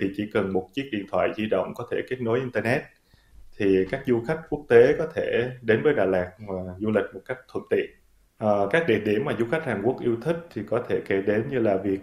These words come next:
ờ, đi, ờ, dạo ở xung quanh các, ờ, tuyến đường xung quanh Hồ Xuân Hương, tham quan các điểm nổi tiếng như là núi Lang Biang, ờ, biệt thự hàng Nga, ga Đà Lạt, hay là nhà thờ Hồng Domaine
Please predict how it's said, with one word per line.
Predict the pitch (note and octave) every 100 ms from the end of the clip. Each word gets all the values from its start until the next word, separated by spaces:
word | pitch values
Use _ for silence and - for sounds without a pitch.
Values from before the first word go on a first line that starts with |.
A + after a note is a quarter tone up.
| -
ờ, | F#2+ F#2 F#2 F2+ - - - -
đi, | A#2 A2+ A2
ờ, | G#2 G2+
dạo | G2 F#2 - - -
ở | G2+ - A#2+
xung | C3 A#2
quanh | A#2 A2 A2 A2
các, | B2 C#3 -
ờ, | C3 -
tuyến | B2 C3+
đường | A2
xung | G2 A#2 A2+
quanh | A2
Hồ | A2 G2
Xuân | F#2+ A#2
Hương, | A#2 B2 B2 B2 - _ _ _ _
tham | B2 A2+
quan | A#2 A#2 A2+
các | C3+ C#3
điểm | G2+ G2
nổi | A2+ A2 G#2
tiếng | A#2 C3+
như | D3
là | A#2+ G#2+ F#2+
núi | F#2 A2+
Lang | C3+ A#2+ A2
Biang, | A2+ A2+ A2+ A2+ A2+ _ _ _ _
ờ, | - F#2 F2+ F#2+
biệt | F#2+ -
thự | F#2+
hàng | - F#2+
Nga, | F#2+ G#2+ A2+ A2+ A2+ _ _ _ _
ga | A2
Đà | A2 F#2+
Lạt, | F#2 F#2 F#2 - - _ _ _ -
hay | G#2+
là | G2
nhà | F#2+ F2+ F2+
thờ | G2+ F#2+
Hồng | G2 G2+ F#2+ F#2 F#2
Domaine | A2+ A#2 A2+ A2+ A2+